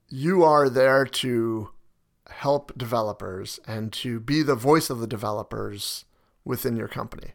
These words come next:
So that if developers are having, you know, an issue with one particular workflow,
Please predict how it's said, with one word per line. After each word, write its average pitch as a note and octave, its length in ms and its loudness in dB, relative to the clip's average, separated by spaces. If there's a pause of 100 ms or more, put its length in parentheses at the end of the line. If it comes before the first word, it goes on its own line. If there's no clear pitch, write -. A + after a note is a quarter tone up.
So B2 280 -2
that A2+ 340 0
if - 360 -6 (760)
developers D3 560 4
are B2+ 100 0
having, C3+ 600 2 (180)
you A#2+ 80 -6
know, A2 380 -8 (380)
an A2+ 200 -10 (120)
issue D3 380 2
with A2 160 -2
one C3+ 240 2
particular C3+ 520 -2
workflow, A#2 840 -2